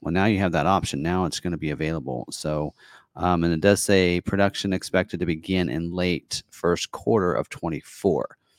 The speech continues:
So you can go ahead and order it. They probably won't schedule 'em right away, but probably for next, um,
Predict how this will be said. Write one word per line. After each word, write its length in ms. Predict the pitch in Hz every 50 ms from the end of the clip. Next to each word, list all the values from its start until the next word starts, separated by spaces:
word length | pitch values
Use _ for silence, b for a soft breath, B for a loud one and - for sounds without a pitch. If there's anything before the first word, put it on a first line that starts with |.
| b b b b _
So 140 | - - 82
you 40 | 90
can 80 | 98
go 80 | 95 87
ahead 120 | 107 107
and 80 | 92 - -
order 320 | 110 117 110 95 85 85
it. 160 | 85 78 - - -
They 80 | 90
probably 260 | 87 - 104 98 95 92
won't 120 | 76 -
schedule 360 | - - - 98 95 98 92
'em 140 | 82 82 82
right 220 | 92 104 113 113
away, 340 | 95 87 85 82 80 78 78
but 240 | 76 - 78 73 -
probably 500 | - 101 101 92 92 85 87 90 85 82
for 200 | - - - 82
next, 500 | 85 85 82 80 - - - - - -
um, 380 | - 82 85 80 80 76 73 -